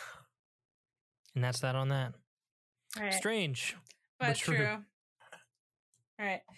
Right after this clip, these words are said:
Speaker 2: Let's take a quick break, and we'll be back to talk about the movie. We explore James Brown's rise from extreme poverty to become one of the most influential musicians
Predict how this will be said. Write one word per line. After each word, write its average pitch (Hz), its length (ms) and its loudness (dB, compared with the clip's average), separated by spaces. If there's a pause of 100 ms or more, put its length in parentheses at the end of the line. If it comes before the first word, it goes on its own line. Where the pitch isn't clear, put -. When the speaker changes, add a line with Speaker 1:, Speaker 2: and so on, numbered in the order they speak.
(420)
Speaker 2:
Let's 240 220 0
take 262 280 -2
a 240 220 0
quick 262 760 -2
break, 214 640 -2 (220)
and 208 200 -2
we'll 202 120 -4
be 208 140 -6
back 196 500 -4 (360)
to - 80 -8
talk 226 200 -2
about 208 200 -6
the 208 60 -10
movie. 190 420 -8 (2500)
We 302 140 2
explore 339 300 0
James 285 320 2
Brown's 277 380 0
rise 226 440 0
from 226 220 -2
extreme 269 460 0
poverty 247 540 0
to 247 200 -2
become 233 440 -2
one 233 180 2
of 214 80 -6
the 226 80 -2
most 226 400 0
influential 262 640 0
musicians 233 800 0